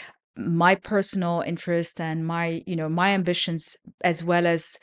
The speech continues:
um, you know, I had delivered a lot of what they needed as well. And I had established a legal department. I had also done a lot of work on strategy.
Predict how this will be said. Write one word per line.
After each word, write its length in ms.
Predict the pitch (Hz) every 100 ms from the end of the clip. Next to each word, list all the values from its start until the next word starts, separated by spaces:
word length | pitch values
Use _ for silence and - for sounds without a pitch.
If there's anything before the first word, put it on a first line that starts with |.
| - - _
um, 460 | 175 165 156 156 -
you 120 | 170
know, 100 | 165
I 140 | 160 175
had 160 | 180
delivered 340 | 170 170 165 160
a 60 |
lot 340 | 156 170 180 -
of 220 | 160 -
what 180 | 170 165
they 140 | 170
needed 360 | 170 175 165 156
as 160 | 151
well. 360 | 156 156 202 277
And 300 | 165 160 160
I 80 | 151
had 180 | 165 160
established 460 | - 214 202 190
a 40 | 180
legal 140 | 170
department. 460 | 165 170 160 165 160
I 80 | 160
had 160 | 160
also 280 | - 190 180
done 200 | 175 170
a 60 | 170
lot 120 | 165
of 140 | 151
work 200 | 160 156
on 80 | 156
strategy. 720 | - - 233 214 185 180 180